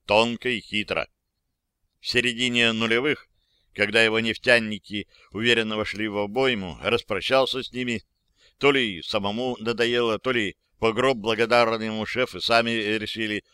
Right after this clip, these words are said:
что в новых реалиях возникшие проблемы лучше решит не какой-то там головорез, а отставной генерал со связями наверху.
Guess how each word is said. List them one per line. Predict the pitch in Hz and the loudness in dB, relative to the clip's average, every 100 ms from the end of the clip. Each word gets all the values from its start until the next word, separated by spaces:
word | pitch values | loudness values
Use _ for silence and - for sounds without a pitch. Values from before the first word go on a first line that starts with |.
| _ _ - | _ _ -8
что | - 131 | -2 0
в | |
новых | 127 120 110 | 2 0 0
реалиях | 117 131 135 107 - | 4 4 4 2 0
возникшие | 104 92 104 - 107 | -6 -4 -8 -6 -6
проблемы | 104 107 101 101 98 - _ _ - | -2 -2 0 0 -2 -10 _ _ -4
лучше | 131 160 147 135 | -2 0 0 0
решит | 131 - 143 143 | 0 0 -2 -4
не | 120 117 | -6 -4
какой-то | 117 165 175 - | -4 -2 -6 -6
там | - 107 95 | -2 -2 0
головорез, | 95 104 107 98 76 - - _ _ | -2 0 0 -2 -4 -8 -12 _ _
а | 139 185 | 6 6
отставной | 180 - 196 196 180 | 4 -2 -2 0 0
генерал | 180 180 151 95 69 | 0 2 2 2 -2
со | - 123 | -6 -4
связями | 120 98 90 92 | 0 -2 -2 -6
наверху. | 98 110 120 - 60 | -4 -4 -4 -8 -20